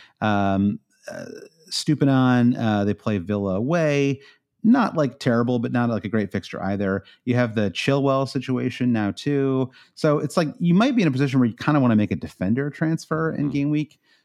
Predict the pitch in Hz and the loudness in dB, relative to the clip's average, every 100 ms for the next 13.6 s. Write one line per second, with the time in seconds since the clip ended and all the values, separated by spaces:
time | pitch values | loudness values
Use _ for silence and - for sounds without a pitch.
0 | _ - 143 147 147 123 110 117 107 104 | _ -2 0 2 4 2 2 0 2 0
1 | 156 185 196 147 143 156 151 123 143 156 | 2 4 4 4 4 4 4 4 4 2
2 | 135 131 135 - 139 127 127 139 135 135 | 2 4 2 0 -2 0 0 2 2 2
3 | 139 123 107 147 110 - - 98 110 110 | 2 2 2 2 -2 -6 -4 -4 -2 -2
4 | 104 107 104 92 98 104 107 95 95 90 | -2 -2 -2 -4 -6 -4 -4 -2 -2 -2
5 | 90 92 90 85 87 87 _ _ _ _ | -4 -6 -4 -2 -2 -4 _ _ _ _
6 | _ _ 92 104 104 131 117 104 - 120 | _ _ -16 -14 -8 -2 0 0 -2 -2
7 | 107 - 110 101 98 87 101 98 92 95 | 0 -2 -4 -4 -6 -2 -2 -2 -4 0
8 | 120 113 95 95 104 101 82 71 76 107 | -2 0 -4 -2 0 0 -4 -8 -4 0
9 | 107 110 120 113 120 - 110 95 87 - | 2 0 0 2 0 0 -2 -2 -4 -2
10 | 175 202 202 143 143 123 104 - - 95 | 0 2 2 0 0 -2 -2 -6 -10 -4
11 | 90 - _ 98 92 85 80 90 87 80 | -4 -6 _ -4 -2 -2 -4 -4 -4 -6
12 | 78 - 82 87 - 117 80 - - _ | -10 -10 -10 -8 -2 -2 -2 -10 -20 _
13 | - 123 117 117 - 147 | -2 0 2 0 0 0